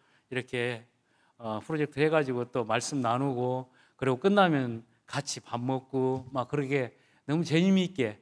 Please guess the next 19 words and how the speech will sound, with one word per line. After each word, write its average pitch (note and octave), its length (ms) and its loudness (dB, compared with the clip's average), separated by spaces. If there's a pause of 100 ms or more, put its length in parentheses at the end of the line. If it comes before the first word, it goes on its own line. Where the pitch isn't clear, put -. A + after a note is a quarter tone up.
(280)
너무 D3+ 240 -2
즐-, C#3 200 -4
너무 D3 260 4
즐겁게 D3 500 0
막 A2 220 -6 (260)
보내고 B2+ 440 0
있는 A#2+ 340 -2 (680)
그런 C3+ 520 2
현장입니다. A#2+ 680 0 (680)
예, G2+ 100 -20 (180)
밥맛 C#3 320 2
없는 B2+ 760 -2 (240)
밥 - 180 -4
투정하는 C3+ 580 2
자녀 C#3+ 280 0
있거든 C3 460 -2 (480)
저쪽으로 A#2+ 500 -2
바로 C3+ 340 2
보내십시오. B2+ 500 -4